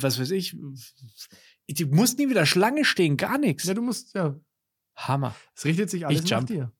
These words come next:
Speaker 1: Definitiv bin der harte Jumper.
Speaker 2: Also unsichtbar sein ist auch cool, aber ich wär auch beim Jumpen. Halt
Speaker 1: Scheiße.
Speaker 2: alleine wegen dem, wie gesagt, so mal kurz nach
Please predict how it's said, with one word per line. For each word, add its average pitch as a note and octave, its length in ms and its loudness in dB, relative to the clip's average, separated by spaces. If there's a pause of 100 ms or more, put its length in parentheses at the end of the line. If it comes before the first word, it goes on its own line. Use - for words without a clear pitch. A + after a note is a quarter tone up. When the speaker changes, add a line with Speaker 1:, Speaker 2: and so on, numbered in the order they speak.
(240)
Speaker 1:
Definitiv C3+ 520 -4
bin C#3 140 0
der C3 180 2
harte B2+ 220 -2
Jumper. B2 260 -4
Speaker 2:
Also E3+ 160 4
unsichtbar B3 460 2
sein F3 180 0
ist D#3+ 160 -4
auch G3 340 -8
cool, G#3+ 140 -4
aber F3 140 -4
ich D3+ 80 -4
wär D#3+ 140 -4
auch D#3+ 120 -8
beim B2+ 200 -6
Jumpen. B2 420 -8
Halt C#3 140 0
Speaker 1:
Scheiße. E3 60 -2
Speaker 2:
alleine D#3+ 320 2
wegen D#3 220 2
dem, D3 180 0
wie C3+ 100 -2
gesagt, D3 240 -8
so B2+ 120 -8
mal B2 160 -6
kurz C#3+ 320 -4
nach B2+ 360 -10